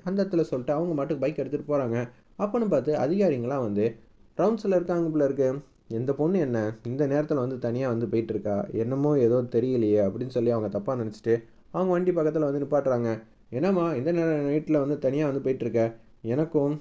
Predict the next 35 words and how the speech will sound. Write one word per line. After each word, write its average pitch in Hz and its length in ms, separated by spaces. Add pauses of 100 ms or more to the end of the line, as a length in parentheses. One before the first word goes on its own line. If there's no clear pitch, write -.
(200)
என்னோட 110 300 (880)
லவ்வருக்கும் 151 520
பிரச்சனை, 120 380 (260)
தனியா 117 280
விட்டுட்டு 139 280
போயிட்டாங்க." 107 340 (360)
என்னது 107 300
லவ்வரா? 127 420 (560)
சரியில்லையே, 151 680 (180)
நீ 117 160
யார் 123 300
என்ன 190 200
ஏதுங்கிற 170 400
மாதிரி 139 200
விசாரிக்கிறப்ப, 123 680 (480)
'சார் 170 280 (200)
தப்பா 233 260
புரிஞ்சுக்கிட்டு 196 460
இருக்கீங்க 156 320
சார்' 135 320
அப்படின்னு 156 340
சொல்லி 110 260 (320)
ஆனந்தி 160 280
வந்து 143 180
சொல்றாங்க. 135 440 (480)
"நான் 127 160
கரெக்டா 151 240
தான் 190 160
புரிஞ்சுக்கிட்டு 175 360
இருக்கேன், 151 240
எதுவா 160 220
இருந்தாலும் 156 280
ஸ்டேஷன்ல 160 400
வந்து 143 200
பேசு." 143 300